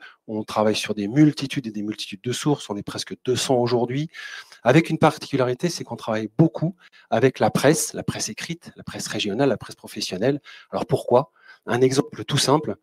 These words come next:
euh, que je prends souvent mais qui est réel. Vous prenez une société d'Orléans ou de Chartres, de cinquante personnes. Voilà. Cette société, elle va recruter, je sais pas, six, sept personnes et elle déménage dans six mois.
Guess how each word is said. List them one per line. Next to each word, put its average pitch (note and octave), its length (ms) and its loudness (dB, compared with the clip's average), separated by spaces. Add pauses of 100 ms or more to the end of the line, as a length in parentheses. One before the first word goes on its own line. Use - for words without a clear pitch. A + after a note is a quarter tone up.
(460)
euh, G#2+ 640 4
que G2+ 140 -8
je - 80 -8
prends F#2 120 -8
souvent A#2+ 300 0
mais G2 160 -2
qui F#2+ 340 -6
est F2 140 -6
réel. G#2 460 2 (320)
Vous - 60 -18
prenez D#3 180 4
une D#3+ 80 4
société C#3 400 -2
d'Orléans B2+ 480 4
ou A2+ 80 -4
de A2+ 80 -2
Chartres, - 480 0
de A#2+ 80 -8
cinquante C3 340 -2
personnes. G#2 340 -4 (180)
Voilà. E2 180 -10
Cette - 220 -6 (100)
société, A#2+ 260 -4
elle B2+ 80 2
va G#2 80 -2
recruter, B2 640 -6 (100)
je - 80 -16
sais - 60 -16
pas, G2+ 120 -4
six, C3 200 -4
sept - 240 -4
personnes C3 400 0 (320)
et B2+ 80 -4
elle A#2+ 100 -4
déménage B2+ 440 4
dans G#2+ 60 -4
six - 200 -4
mois. F2 180 -8